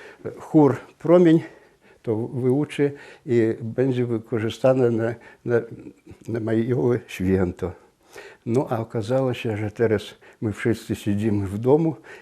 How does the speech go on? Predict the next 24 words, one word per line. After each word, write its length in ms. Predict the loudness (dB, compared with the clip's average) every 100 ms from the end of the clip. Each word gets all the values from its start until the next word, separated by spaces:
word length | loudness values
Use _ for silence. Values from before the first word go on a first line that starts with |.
| _
i 100 | -8
tylko, 380 | -2 -2 0 -4 -6 -12 -20 -20 _ -20 -14 -4
tylko 260 | -2 0
może, 340 | 0 2 0 -4 -8 -20 -4
może 300 | 2 4 4
być 260 | 2 0
вот, 220 | -2 -2 0
e, 240 | 0 0 -2 -12 2
ten 200 | 4 4
wariant, 680 | 4 4 6 4 4 2 -6 -10 0
jak 220 | 0 0
сказać, 340 | -4 -4 -2
wariant, 500 | -2 2 4 4 2
ale, 240 | 2 0 -2 -8 -20 -16 -14 -14 -10 0
no, 200 | 2 2 -2 -8 -10 4
pierwopoczątkowy, 1120 | 6 6 4 2 6 6 6 8 8 8 4 -2 -4 2
jak 220 | 2 2
to 140 | -2
brzmi 380 | 2 2 4 4
wszystko, 460 | 2 0 -2 -6 -2
to 120 | 2
ja 140 | 2
mogę 300 | 2 0 0
pokazać 600 | 0 -2 2 4 2 -4